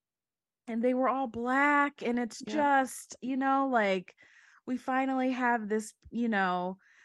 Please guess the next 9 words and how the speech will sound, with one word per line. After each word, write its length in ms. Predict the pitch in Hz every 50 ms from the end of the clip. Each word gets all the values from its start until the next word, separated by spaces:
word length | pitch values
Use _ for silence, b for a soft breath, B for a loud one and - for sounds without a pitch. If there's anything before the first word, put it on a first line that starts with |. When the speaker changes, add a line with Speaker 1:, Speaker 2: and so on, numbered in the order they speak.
| b b _ -
Speaker 1:
these 240 | 214 233 233 196 196
black 520 | 190 190 226 226 233 240 247 254 254 -
stars 800 | - - - - 240 226 226 220 220 226 220 220 226 240 214 - -
in 220 | - 208 208 202 - -
a 560 | 190 202 196 190 190 185 185 185 185 185 170
royal 680 | 123 175 185 185 214 233 240 254 254 254 262 262 262 262
movie. 960 | 262 254 254 254 269 277 277 277 254 233 269 285 285 277 277 269 269 269 269
Like, 260 | 247 285 320 330 330
it, 160 | - 392 -